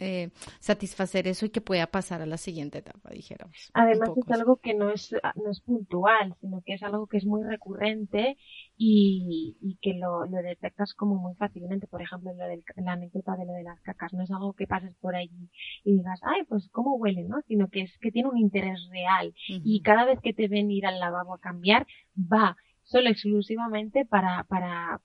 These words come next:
Speaker 1: Para
Speaker 2: para
Speaker 1: ir a
Speaker 2: poder
Speaker 1: mirar.
Speaker 2: estar allí, eh, mirar, oler y, y si puede tocar también. Entonces, y lo mismo con, con los olores o con, o con cualquier periodo sensible, es algo que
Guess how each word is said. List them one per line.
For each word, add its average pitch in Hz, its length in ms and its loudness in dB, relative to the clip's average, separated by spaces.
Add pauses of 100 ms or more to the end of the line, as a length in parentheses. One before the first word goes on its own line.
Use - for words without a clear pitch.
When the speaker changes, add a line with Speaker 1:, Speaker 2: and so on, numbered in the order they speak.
(160)
Speaker 1:
Para 202 120 6
Speaker 2:
para 208 140 10
Speaker 1:
ir 170 60 0
a 175 40 -2
Speaker 2:
poder 190 160 2 (140)
Speaker 1:
mirar. 294 120 8
Speaker 2:
estar 247 220 2
allí, 254 320 0
eh, 233 340 0
mirar, 220 520 6
oler 247 460 2 (220)
y, 202 120 -2
y - 20 2
si 196 100 0
puede 254 360 4 (360)
tocar 208 280 2
también. 214 360 -2 (300)
Entonces, 202 600 2 (300)
y 214 160 6
lo 190 140 6
mismo 208 320 -6
con, 190 300 -4
con 185 220 -8
los 175 160 -8
olores 240 640 -4
o 196 140 -8
con, 175 520 -10 (420)
o 196 120 -2
con 202 160 -4
cualquier 190 380 2
periodo 214 420 -4
sensible, 196 500 -8
es 180 120 -12
algo 208 260 -4
que 196 180 -10